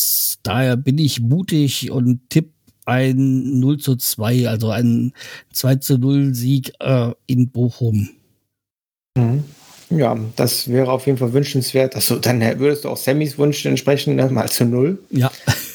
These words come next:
Speaker 2: Äh, ich glaube, damit wären auch einige Werder-Fans mal auch zufrieden. Ähm, ich, ich sehe jetzt gerade so ein bisschen das Problem, äh, beide Mannschaften haben in den letzten Spielen ja unheimlich viele Gegentore kassiert.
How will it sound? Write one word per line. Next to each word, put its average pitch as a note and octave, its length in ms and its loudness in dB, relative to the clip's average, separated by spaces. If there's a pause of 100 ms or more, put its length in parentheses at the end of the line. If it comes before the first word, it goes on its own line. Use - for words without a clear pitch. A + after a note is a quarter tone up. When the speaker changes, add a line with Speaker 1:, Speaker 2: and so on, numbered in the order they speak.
(440)
Speaker 2:
Äh, C#3 240 2
ich - 160 -4
glaube, C3 260 0
damit B2+ 320 0
wären C3 180 2
auch B2 160 -2
einige C3 640 0
Werder-Fans B2 520 0
mal A#2 180 0
auch C#3 180 0
zufrieden. D#3 600 0 (800)
Ähm, A#2+ 640 0 (460)
ich, - 360 0
ich - 220 0
sehe B2 220 2
jetzt D3 220 -2
gerade C#3 180 0
so C3+ 80 0
ein C3 60 2
bisschen C3+ 400 2
das B2 220 -2
Problem, C3 520 2
äh, - 280 0 (300)
beide D3+ 360 0
Mannschaften C3+ 760 0
haben B2+ 140 2
in B2+ 80 2
den B2 60 0
letzten C3 200 -2
Spielen C3+ 300 0
ja B2 120 0
unheimlich B2+ 420 0
viele B2+ 180 2
Gegentore A#2+ 480 0
kassiert. - 500 -2